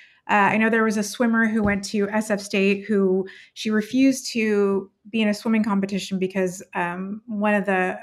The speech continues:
opponents was a trans woman. So she knew she would lose, right? So she's gone on, like, a speaking tour, and in S F State, they chased her into, uh, one room in a building and were screaming at her and threatening her.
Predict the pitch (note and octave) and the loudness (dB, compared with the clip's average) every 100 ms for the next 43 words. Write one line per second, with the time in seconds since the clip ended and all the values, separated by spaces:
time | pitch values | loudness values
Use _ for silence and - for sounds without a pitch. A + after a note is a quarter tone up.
0 | - G#3 - G3+ G3 F#3 - F#3 F3+ F3+ | -16 -14 -4 0 0 -2 -6 -2 -2 -4
1 | - G3+ E3+ - F#3 F#3 F#3 F3+ - A3 | -8 -10 -8 -4 -2 -2 -2 -6 -10 -8
2 | F3+ F3 A3+ A3 _ _ _ - - G#3+ | -6 -8 -14 -18 _ _ _ -14 -4 -2
3 | A3+ A#3+ A#3+ A#3+ F#3+ G3 G3+ F3 E3+ F#3+ | 4 4 4 2 -2 -2 0 0 -2 0
4 | G3 G3+ - - _ - C4+ D4+ D4 C#4+ | -2 -2 -12 -20 _ -2 -2 0 -2 2
5 | C4+ C4+ C4 B3 A3+ - C4+ D4 C4+ A#3+ | 4 6 6 2 -2 -4 -4 -2 0 2
6 | F3+ E3+ F#3 - A3 A3 A3+ A3+ A#3 A#3 | 2 2 -4 0 0 0 0 -2 0 0
7 | B3+ B3 - A#3+ A#3 G#3 G3+ - A#3 A#3+ | -2 -2 -2 -2 0 -4 -4 -4 -2 -2
8 | - C4+ B3+ A#3+ A#3 A3 G#3 G3 - _ | 0 0 2 2 0 0 0 -2 -6 _
9 | A3+ G3 F#3+ G3 A3+ A3+ A#3 A3+ G3 G3 | -2 0 2 2 2 2 2 2 0 0
10 | G3+ A3 G3 F3+ G3 G3+ G3 G3 - - | 0 0 -2 -2 -4 -2 -2 -2 -8 -4
11 | G#3 A3 A#3 G#3 F3 F3+ G3 G#3 G3 G3+ | 0 2 2 2 -2 -4 -4 -6 -6 -2
12 | G3 G#3+ G3+ F3+ E3 E3 G3 | -2 -2 -2 -2 -4 -4 -6